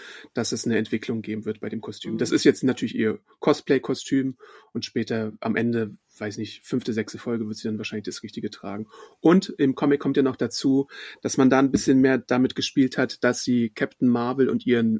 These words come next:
Speaker 1: westlichen Schönheitsidealen ein bisschen, äh, nachgeeifert hat. Also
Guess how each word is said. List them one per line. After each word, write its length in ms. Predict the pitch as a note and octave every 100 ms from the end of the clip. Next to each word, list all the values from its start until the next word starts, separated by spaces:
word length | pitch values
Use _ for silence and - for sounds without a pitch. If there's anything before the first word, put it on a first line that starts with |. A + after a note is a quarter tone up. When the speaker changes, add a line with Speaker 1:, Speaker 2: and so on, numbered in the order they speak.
| -
Speaker 1:
westlichen 400 | A#2 - B2+ A#2+
Schönheitsidealen 880 | - C3+ C3 A2 B2+ A2 G#2+ A2 G#2+
ein 140 | G#2+ - - _
bisschen, 460 | - B2+ G#2+ G2+ A2+
äh, 180 | A2+
nachgeeifert 640 | A2+ A2 - - A2 - G#2+
hat. 140 | -
Also 260 | A2 A2+